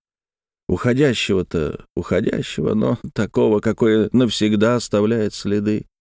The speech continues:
Я видел, как ей хорошо и плохо одновременно. Хотелось как-то поддержать эту Веру, тем более мы с ней, можно сказать, могли бы породниться когда.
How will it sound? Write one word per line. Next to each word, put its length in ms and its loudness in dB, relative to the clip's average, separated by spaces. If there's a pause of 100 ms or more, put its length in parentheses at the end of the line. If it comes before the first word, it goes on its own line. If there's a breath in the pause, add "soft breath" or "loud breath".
(440)
Я 220 -2
видел, 380 2
как 240 -4
ей 280 2
хорошо 600 -2
и 140 0
плохо 640 -4 (480)
одновременно. 760 0 (760)
Хотелось 500 0
как-то 320 -2
поддержать 720 0
эту 200 -4
Веру, 380 2 (480)
тем 240 2
более 580 2 (160)
мы 280 2
с 120 -8
ней, 220 2
можно 360 2
сказать, 380 0
могли 340 2
бы 140 0
породниться 540 -2
когда. 380 -8